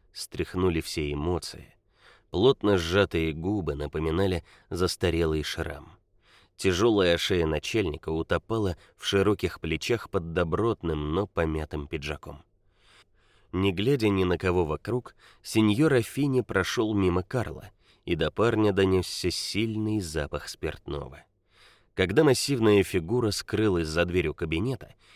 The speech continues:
и в комнату вновь вернулись звуки, Карло произнес: «Кто-то провел бессонную ночь». «Мадай!» «Да брось ты,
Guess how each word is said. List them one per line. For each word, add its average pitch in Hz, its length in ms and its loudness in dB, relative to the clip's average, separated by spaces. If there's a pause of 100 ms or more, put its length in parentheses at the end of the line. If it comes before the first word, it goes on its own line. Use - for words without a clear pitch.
и 98 180 4
в - 80 -6
комнату 90 460 2
вновь 85 440 -2
вернулись 80 540 -2
звуки, 87 520 -6 (380)
Карло 82 320 0
произнес: 80 640 -4 (560)
«Кто-то 110 460 0
провел 135 380 6
бессонную 113 580 2
ночь». 87 340 0 (640)
«Мадай!» 120 720 8 (500)
«Да 120 180 6
брось 85 280 0
ты, 78 140 -20